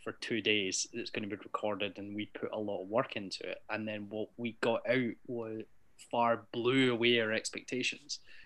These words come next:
Um, and it's not that we thought that you guys were gonna do badly or anything, or, you know, it's gonna go shit. It was just more like everybody was an unknown commodity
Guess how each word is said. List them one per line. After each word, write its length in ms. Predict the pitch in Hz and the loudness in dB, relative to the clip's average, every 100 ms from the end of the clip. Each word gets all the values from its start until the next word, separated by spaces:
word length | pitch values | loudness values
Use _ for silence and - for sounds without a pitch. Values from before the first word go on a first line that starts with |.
| - - - | -20 -10 0
Um, 360 | 117 107 104 - | 2 2 -2 0
and 100 | 135 | 4
it's 140 | - | 6
not 160 | 139 143 | 8 8
that 100 | 117 | 6
we 160 | 120 | 0
thought 400 | 113 - 113 113 110 | 0 -2 0 0 0
that 60 | |
you 180 | 101 104 | -6 -4
guys 280 | 107 104 98 | -2 -2 -4
were 80 | 98 | -8
gonna 220 | 98 101 | -8 -8
do 200 | 98 92 - | -8 -10 2
badly 420 | 95 101 110 107 | 4 4 0 -4
or 100 | 104 | -4
anything, 400 | 107 101 104 98 | -4 -6 -10 -10
or, 220 | 92 92 - - | -10 -12 -16 -14
you 80 | 95 | -12
know, 60 | |
it's 120 | - | -10
gonna 180 | - 104 | -8 -8
go 140 | 98 95 | -6 -2
shit. 340 | - 110 101 | 0 0 -2
It 120 | 110 110 | -4 -6
was 120 | 110 | -4
just 220 | 123 - | -4 -4
more 440 | 117 117 113 107 - - - - - - - - - - | -2 0 0 -2 -6 -16 -20 -20 -20 -20 -20 -18 -20 -6
like 320 | - 107 104 - - - - - _ _ - - | -2 0 -2 -8 -16 -20 -20 -20 _ _ -4 0
everybody 320 | 131 139 135 | 4 6 6
was 140 | 120 | 6
an 80 | 117 | 4
unknown 320 | 117 120 120 | 2 2 2
commodity 680 | 113 113 117 170 - 240 | 0 -2 -2 -2 -2 -2